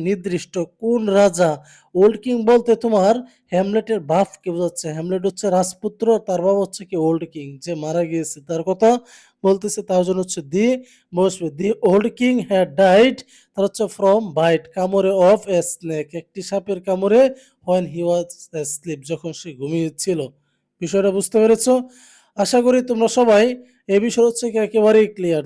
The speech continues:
তাই না? বিষয় হচ্ছে কি আশা করি একেবারে ক্লিয়ার। তাহলে এভাবে হচ্ছে তোমরা এখানে যেগুলো দেওয়া আছে এগুলো হচ্ছে কি করবো, একটু মনোযোগ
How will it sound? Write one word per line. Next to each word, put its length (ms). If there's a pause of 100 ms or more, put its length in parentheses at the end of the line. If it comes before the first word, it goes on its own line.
তাই 180
না? 60 (300)
বিষয় 260
হচ্ছে 220
কি 120
আশা 200
করি 160 (500)
একেবারে 360 (100)
ক্লিয়ার। 320
তাহলে 300
এভাবে 240
হচ্ছে 180 (100)
তোমরা 280
এখানে 220 (120)
যেগুলো 280 (120)
দেওয়া 260
আছে 180 (520)
এগুলো 220
হচ্ছে 260
কি 140
করবো, 220
একটু 140 (140)
মনোযোগ 340